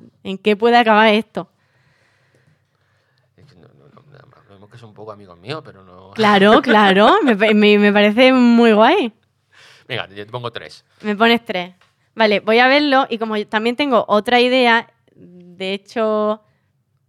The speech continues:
Speaker 1: vale. Eh, vale, es que también tengo otra idea.
Speaker 2: Venga,
Speaker 1: Comentaremos
Speaker 2: venga.
Speaker 1: ahora fuera de
Speaker 2: Vale.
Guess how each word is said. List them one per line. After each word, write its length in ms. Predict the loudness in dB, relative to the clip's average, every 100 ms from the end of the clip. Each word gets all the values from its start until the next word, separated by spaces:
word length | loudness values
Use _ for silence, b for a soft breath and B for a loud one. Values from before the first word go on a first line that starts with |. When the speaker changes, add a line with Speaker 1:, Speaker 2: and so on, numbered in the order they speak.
| _ _ -4
Speaker 1:
vale. 280 | -4 -4 -14 _ _ _ _ _ _ _ _ _ _ _ -4
Eh, 1040 | 0 2 2 2 2 0 0 0 -2 0
vale, 280 | 0 -2 -6 _ _ _
es 80 | -10
que 80 | -6
también 200 | -4 -4
tengo 160 | -2 -4
otra 220 | 0 -2
idea. 260 | -2 -4 -6
Speaker 2:
Venga, 120 | -10
Speaker 1:
Comentaremos 640 | -8 -6 -4 -4 -2 0 2
Speaker 2:
venga. 80 | 2
Speaker 1:
ahora 540 | 2 2 2 2 0
fuera 280 | -2 -2 -2
de 240 | -2 -6 _ _
Speaker 2:
Vale. 380 | -12 -12 -12